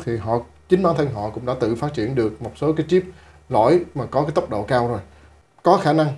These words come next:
là họ cũng tăng cường những cái tình báo về công nghệ để có thể là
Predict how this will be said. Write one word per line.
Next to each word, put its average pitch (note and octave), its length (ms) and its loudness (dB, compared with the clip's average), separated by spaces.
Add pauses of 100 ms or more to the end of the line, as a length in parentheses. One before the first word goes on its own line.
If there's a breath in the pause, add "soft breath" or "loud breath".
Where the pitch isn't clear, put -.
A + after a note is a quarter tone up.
(120)
là A#2 260 -4 (140)
họ A#2+ 160 -2
cũng D3+ 240 -2
tăng D#3 220 2
cường B2 220 0 (120)
những B2 140 -8
cái D#3 100 2 (500)
tình B2 220 0
báo C3+ 260 2
về C#3 200 2
công C3 200 0
nghệ G#2+ 340 -4
để A2 140 -2
có C#3+ 140 -2
thể A#2+ 220 -4
là A#2 160 -4